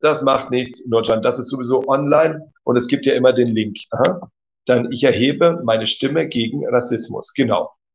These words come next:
Nurcan, du kannst auch einfach diesen Link ein bisschen angucken und wir können auch morgen weiter mit diesem Thema machen. Das ist kein Problem. Dann, ich habe am sechzehnten Juni, äh, die Arbeit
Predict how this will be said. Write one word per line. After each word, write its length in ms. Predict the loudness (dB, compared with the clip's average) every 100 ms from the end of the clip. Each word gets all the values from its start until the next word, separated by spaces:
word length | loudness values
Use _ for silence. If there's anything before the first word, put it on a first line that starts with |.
| _
Nurcan, 320 | 4 6 4
du 80 | 4
kannst 240 | 2 2
auch 140 | 0 -2
einfach 280 | -2 -2
diesen 400 | -4 -6 -6 0
Link 240 | 2 2 0
ein 180 | -4 -4
bisschen 360 | -8 -8 -6
angucken 720 | -4 -6 -6 -6 -4 -6 -8 _ _ 0
und 180 | 4
wir 140 | 4 4
können 280 | 4 4 4
auch 240 | 2 2
morgen 600 | 4 6 6 4 0 -6 -6
weiter 440 | 2 4 4 0
mit 180 | -2 -4
diesem 220 | -8 -8
Thema 300 | -8 -2 -2
machen. 300 | -2 -6 -2
Das 180 | 0 0
ist 160 | -2 -2
kein 200 | -2 -2
Problem. 340 | -4 -6 -6 -8 _ _ _ _
Dann, 360 | 2 4 2 -2
ich 180 | -2 2
habe 340 | 4 4 2
am 120 | 0
sechzehnten 800 | -6 -6 -6 -6 -6 -6 -10 -12
Juni, 560 | -8 -6 -4 -4 -6 -8 -20 _ _ -2
äh, 340 | 4 4 4
die 220 | 0 -8 0
Arbeit 720 | 4 4 4 2 0 -4